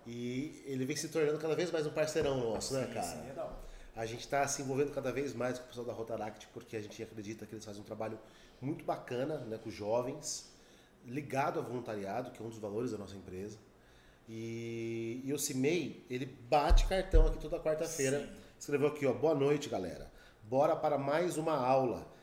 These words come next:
Speaker 1: Sensacional o assunto abordado." Na sua visão, é, qual que é a importância dessas instituições, dessas associações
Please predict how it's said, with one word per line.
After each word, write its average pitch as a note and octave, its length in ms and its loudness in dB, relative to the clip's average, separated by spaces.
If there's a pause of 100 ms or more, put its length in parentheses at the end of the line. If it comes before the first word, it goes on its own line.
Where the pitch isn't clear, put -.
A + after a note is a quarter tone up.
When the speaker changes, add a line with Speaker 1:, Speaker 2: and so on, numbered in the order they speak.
Speaker 1:
Sensacional C#3 1160 0 (120)
o E3 100 4
assunto C3 600 0 (300)
abordado." A#2+ 560 4 (500)
Na A3 180 0
sua A3 200 0
visão, C#3+ 560 0 (420)
é, C#3 160 2
qual G#3 320 -2
que - 80 -6
é C#4+ 40 -2
a - 20 -2
importância D#3 720 0
dessas B2 360 -2
instituições, B2+ 800 -4
dessas A#2+ 320 -6
associações C3 1000 -4